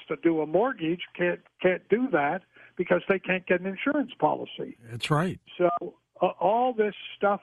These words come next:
Speaker 1: that these people were telling me, which seemed so preposterous to me, much of it, uh, as I did research, uh, I realized that what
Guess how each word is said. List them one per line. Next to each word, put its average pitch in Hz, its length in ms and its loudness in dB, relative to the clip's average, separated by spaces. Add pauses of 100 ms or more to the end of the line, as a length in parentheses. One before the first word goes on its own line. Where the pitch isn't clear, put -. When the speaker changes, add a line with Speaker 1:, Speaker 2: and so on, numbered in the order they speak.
Speaker 1:
that 175 160 -2
these 202 240 -2
people 180 280 4
were 160 120 2
telling 202 420 0
me, 143 160 -2
which 156 200 -2 (640)
seemed 175 240 2 (200)
so 262 280 2
preposterous 147 880 -4 (120)
to 165 60 -6
me, 151 320 -4 (380)
much 190 260 2
of 135 140 -6
it, 147 160 -6 (1120)
uh, 170 260 2 (140)
as 175 180 0
I 165 260 2
did 175 300 2
research, 165 520 0 (840)
uh, 147 260 2 (640)
I 156 80 4
realized 160 800 0
that 165 140 -4
what 185 200 0